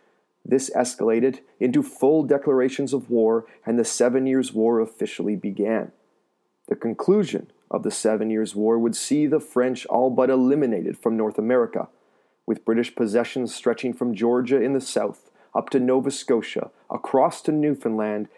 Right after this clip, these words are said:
and now including the new colony of Quebec, not to mention a very large tract of the interior around Hudson's Bay known as Rupert's Land. Okay,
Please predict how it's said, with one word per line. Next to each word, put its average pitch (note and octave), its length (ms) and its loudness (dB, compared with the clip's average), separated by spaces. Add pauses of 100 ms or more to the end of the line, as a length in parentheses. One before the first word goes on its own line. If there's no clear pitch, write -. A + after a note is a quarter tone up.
(140)
and A2 160 0
now B2 220 2
including C3+ 440 2
the C3 80 2
new D#3 260 2
colony G#2+ 600 -2
of - 160 -2
Quebec, - 440 0 (720)
not A#2+ 240 0
to B2 60 0
mention A2+ 520 -2 (260)
a - 120 -2
very A#2 320 2
large B2+ 580 0
tract - 480 -4
of G#2+ 120 -2
the A#2 180 2
interior A#2 640 0 (200)
around A#2+ 340 2
Hudson's B2 480 -2
Bay F#2+ 380 -2 (280)
known G#2 280 -4
as G#2 180 -8
Rupert's - 580 -4
Land. C2 200 -10 (1900)
Okay, - 400 0